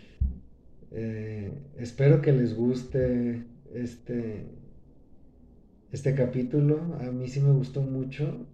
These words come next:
y quiero agradecerles a, a todos ustedes, tanto los que han participado como los que nos están escuchando. Eh, muchísimas gracias por todo, por,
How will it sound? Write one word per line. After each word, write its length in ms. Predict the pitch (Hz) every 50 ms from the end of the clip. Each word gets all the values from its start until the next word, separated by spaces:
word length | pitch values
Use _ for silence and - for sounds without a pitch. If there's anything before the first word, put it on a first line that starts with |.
| - - -
y 200 | 120 120 120 117
quiero 300 | - 131 127 127 127 135
agradecerles 1000 | 139 139 131 123 120 113 110 110 - 123 117 120 120 127 131 139 139 143 - - -
a, 380 | 92 117 113 107 - - 107
a 140 | 117 113 -
todos 340 | - 120 123 131 135 - -
ustedes, 600 | 110 104 - - 117 110 107 110 120 123 123 -
tanto 340 | - 120 113 - - 113 107
los 180 | 107 101 98
que 120 | - - -
han 120 | 104 120
participado 920 | 117 110 - - - - - 117 117 - - 113 117 120 123 131 139 143
como 240 | - 120 113 113 110
los 200 | 104 101 98 -
que 120 | - 101
nos 200 | 98 101 95 -
están 320 | - - - - - - 117
escuchando. 680 | 107 - - - - - - - - - - - - - - - - - - - - - - - - - - - - - - - - - -
Eh, 540 | - 117 110 107 104 101 101 101 95 92 92 92 - - -
muchísimas 640 | 123 120 117 110 - 123 117 135 139 139 131 120 117
gracias 340 | 123 120 120 120 131 131 -
por 260 | - - 110 104 -
todo, 400 | 113 110 113 110 113 120 123 123 120 113
por, 180 | 110 107 101